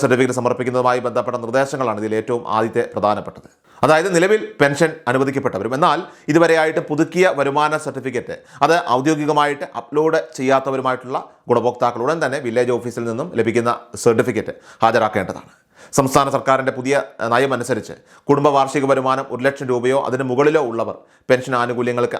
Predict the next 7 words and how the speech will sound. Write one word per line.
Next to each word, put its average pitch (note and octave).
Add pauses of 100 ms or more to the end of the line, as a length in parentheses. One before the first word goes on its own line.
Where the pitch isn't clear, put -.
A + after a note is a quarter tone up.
(100)
അർഹരല്ല. A#2+ (460)
കുടുംബ C#3+ (100)
വാർഷിക C3+
വരുമാനം C3 (100)
കണക്കാക്കുമ്പോൾ B2 (200)
അവിവാഹിതരായിട്ടുള്ള C#3 (380)
മക്കളുടെ D#3